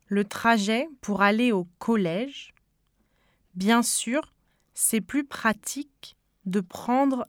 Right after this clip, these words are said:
la voiture. Mais si on habite en ville, on devrait utiliser les transports en commun parce que c'est gratuit pour les jeunes.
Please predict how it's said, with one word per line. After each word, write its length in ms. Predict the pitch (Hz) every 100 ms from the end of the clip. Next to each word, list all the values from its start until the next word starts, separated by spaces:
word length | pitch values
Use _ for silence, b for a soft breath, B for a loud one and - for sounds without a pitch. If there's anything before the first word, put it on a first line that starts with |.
| _
la 180 | 190 190
voiture. 800 | 180 214 214 - - 170 151 - _ _ _ _ _ _ _ _ _ _ _ _ _ _ _ _
Mais 460 | 185 196 196 339 - _ _ _
si 280 | - - - 220
on 160 | 202
habite 480 | 196 185 240 302 - -
en 140 | 196
ville, 420 | 175 160 185 269 320 _ _ _ _ _ _ _
on 160 | - 220
devrait 520 | 208 277 233 202 190 -
utiliser 800 | 285 302 - 277 226 185 190 240 - _ _ -
les 140 | 190
transports 760 | 180 - 311 302 - 240 247 -
en 120 | 190 -
commun 440 | - 277 220 175 247 _ _ _ _ _
parce 380 | - 285 - -
que 300 | - 214 240 - _ _ _ _ _
c'est 200 | - 202
gratuit 600 | 175 190 247 277 - 311
pour 240 | - 220
les 160 | 190 180
jeunes. 560 | 156 208 196 156 160